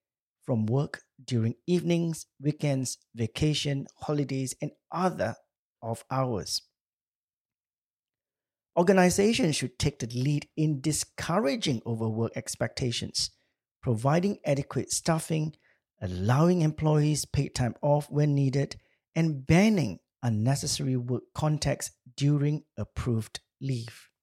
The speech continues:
Managers should model and champion balanced work practices. They should avoid contacting direct reports during authorized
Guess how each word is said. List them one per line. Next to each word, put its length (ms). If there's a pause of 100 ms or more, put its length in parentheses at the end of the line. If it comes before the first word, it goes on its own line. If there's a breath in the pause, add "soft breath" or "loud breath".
(1700)
Managers 560
should 260
model 600 (100)
and 240
champion 680 (340 soft breath)
balanced 440
work 220
practices. 720 (580)
They 100
should 200
avoid 400 (100)
contacting 600
direct 300
reports 520 (220)
during 380 (180)
authorized 680